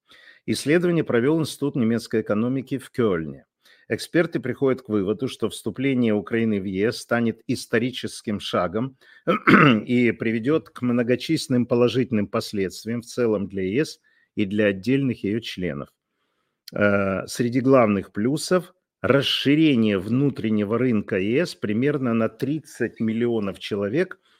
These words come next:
и увеличение сельскохозяйственных ресурсов.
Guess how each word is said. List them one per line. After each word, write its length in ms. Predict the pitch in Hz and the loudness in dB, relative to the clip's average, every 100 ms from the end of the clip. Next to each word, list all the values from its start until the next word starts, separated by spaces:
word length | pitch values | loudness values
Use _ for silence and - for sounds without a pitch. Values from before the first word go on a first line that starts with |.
| _ _ | _ _
и 100 | 113 | 0
увеличение 800 | 113 101 104 101 131 147 156 160 | 0 0 -4 -4 -2 -2 0 -2
сельскохозяйственных 1500 | 147 - 117 98 - 101 - 90 107 117 117 - 110 107 - | -4 -2 -2 -2 -4 -6 -4 -4 -2 -4 -4 -6 -6 -6 -8
ресурсов. 600 | 98 - - - - - | -12 -12 -16 -16 -20 -20